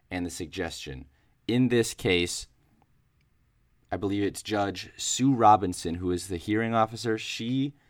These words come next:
made the determination of only a six-game suspension for Deshaun Watson. The N F L, they wanted an indefinite suspension for Deshaun Watson, where then he'd have to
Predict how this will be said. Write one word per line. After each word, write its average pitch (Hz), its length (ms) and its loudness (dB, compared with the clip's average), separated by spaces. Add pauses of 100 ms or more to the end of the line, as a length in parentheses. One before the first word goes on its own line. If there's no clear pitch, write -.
(260)
made 107 220 0
the 131 80 0
determination 101 800 0 (420)
of 98 240 0 (140)
only 139 420 2
a 104 140 0
six-game 120 880 0
suspension 98 840 -2 (280)
for 104 140 -2
Deshaun 92 400 0
Watson. 85 420 0
The 76 160 -10
N 107 120 0
F 107 180 -4
L, 101 400 4 (360)
they 107 300 0
wanted 104 400 2
an 87 140 -2
indefinite 87 720 0
suspension 85 760 -4 (300)
for 104 100 -2
Deshaun 92 380 0
Watson, 87 400 2
where 92 140 -2
then 90 140 -2
he'd 90 180 -6
have 95 220 0
to 85 280 -2